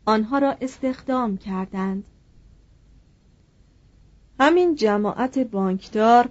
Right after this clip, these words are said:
پشم، ادویه، جواهرات و حریر را یکجا خریداری می‌کردند و مالک ناوها و میهمانخانه‌های سراسر اروپا بودند.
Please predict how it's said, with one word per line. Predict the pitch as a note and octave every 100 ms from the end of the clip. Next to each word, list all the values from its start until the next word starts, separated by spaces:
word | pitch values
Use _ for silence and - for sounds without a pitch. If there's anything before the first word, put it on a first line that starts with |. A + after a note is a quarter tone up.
| -
پشم، | A3 G#3+ A#3 B3 - - -
ادویه، | G#3 G3+ G#3 G3+ F#3+ G#3 A#3
جواهرات | B3 A3 F#3+ G3+ G3 G3 G3+ A3 B3 - - _ _ -
و | A3 G#3+
حریر | G#3+ G#3+ G#3+ C#4 C4
را | C4
یکجا | A#3+ G#3+ G#3 - C4
خریداری | C4 C4 B3 B3+ A#3+ A#3+ A#3+
می‌کردند | F#3+ F#3+ F#3+ F#3 F#3+ F#3+ F#3+ - _ _ _
و | G#3+ G#3
مالک | G3+ G3 G#3 A3
ناوها | A3+ G#3 G3 F#3+ - A#3 A#3 B3 B3+ - _ -
و | G#3
میهمانخانه‌های | G#3 G#3+ G#3 A3 A3 A3 A3 G#3+ G#3+ A#3 C4 C4
سراسر | C4 G#3+ G#3+ G#3 C4+ C4 B3+
اروپا | B3+ B3 A#3 - A#3+
بودند. | F#3+ F#3+ F#3+ F#3+ F#3+